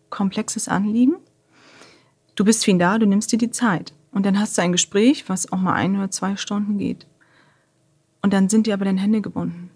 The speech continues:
Du bist nicht in der Lage, Dinge für sie zu suchen. Du kannst natürlich mal Anträge ausfüllen, das haben wir alles schon getan. Aber deine, dein Wissen und deine, ähm, Kapazität und deine Kontakte sind beschränkt.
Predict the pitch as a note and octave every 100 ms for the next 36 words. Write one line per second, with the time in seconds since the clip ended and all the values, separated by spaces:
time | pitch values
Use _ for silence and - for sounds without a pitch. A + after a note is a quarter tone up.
0 | _ - F#3+ G#3+ - G#3 G3+ F#3+ F3+ F#3+
1 | G#3 G3+ G3 F#3+ F#3 F#3 F#3 F3 F#3+ G#3+
2 | G#3 G#3+ F#3 - E3 E3+ - F3 F3+ E3
3 | A3 - F#3 E3+ - - - G3 G3 G3+
4 | G3 - A#3+ B3 A3+ G#3+ - G#3+ - -
5 | - - - - - F#3+ G3 G3+ G3 G3
6 | F#3 F#3 - _ _ F#3 F3 F3 F#3+ C4
7 | E4+ A3 F3 - F#3 F3+ F3+ F3 E3+ D#3+
8 | F3+ F#3 F#3 F#3 F#3 - F#3 F#3 - -
9 | - B3+ A#3 F#3 - - _ _ _ _
10 | - F#3 F3+ F3 E3+ F3 F#3 - A3 F#3+
11 | F3 F3 F#3 - F3+ F3+